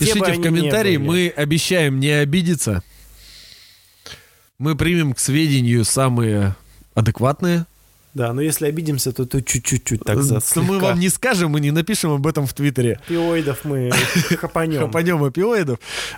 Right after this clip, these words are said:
Speaker 1: Нет, <laughs> это вообще... Мы, мы как будто призываем,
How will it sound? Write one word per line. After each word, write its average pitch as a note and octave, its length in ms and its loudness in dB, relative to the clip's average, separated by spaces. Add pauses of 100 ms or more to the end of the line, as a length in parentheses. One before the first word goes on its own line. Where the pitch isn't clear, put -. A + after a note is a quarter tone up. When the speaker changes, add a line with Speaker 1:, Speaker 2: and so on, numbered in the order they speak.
(120)
Speaker 1:
Нет, E3 760 0 (100)
<laughs> B2+ 100 2
это E3+ 400 0
вообще... D#3+ 440 -2 (380)
Мы, C#3 380 2
мы D3 200 0
как E3+ 140 -2
будто E3+ 240 0
призываем, B2+ 760 0